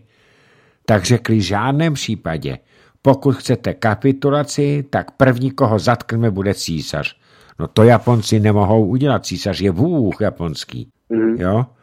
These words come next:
Speaker 1: A to bylo jenom proto, že potřebovali vyzkoušet, eh, obě, oba typy atomových bomb. Málo lidí ví, že na Hirošimu spadl jeden typ a na, na, na Nagasaki druhý typ bomby.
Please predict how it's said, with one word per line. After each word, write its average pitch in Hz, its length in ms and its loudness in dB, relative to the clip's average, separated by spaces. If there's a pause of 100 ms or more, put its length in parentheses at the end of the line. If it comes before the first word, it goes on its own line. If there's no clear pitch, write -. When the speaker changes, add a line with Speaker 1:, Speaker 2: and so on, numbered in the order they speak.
(140)
Speaker 1:
A 87 140 -2
to 127 220 4
bylo 135 220 4
jenom 151 540 2
proto, 92 600 -2 (240)
že 107 180 2
potřebovali 151 960 0
vyzkoušet, 127 1080 0 (560)
eh, 78 100 -10 (100)
obě, 127 540 4 (320)
oba 113 240 2
typy - 460 2
atomových 104 720 0
bomb. 78 360 -6
Málo 151 380 0
lidí 151 460 -2
ví, 117 440 -2 (420)
že 101 200 2
na 107 200 0
Hirošimu 135 640 2
spadl 135 400 0
jeden 95 400 0
typ 120 340 0 (720)
a 101 100 -4
na, 98 160 4 (140)
na, 95 320 0
na 101 100 2
Nagasaki 127 560 0
druhý 131 560 2
typ 90 180 -2
bomby. 71 540 -6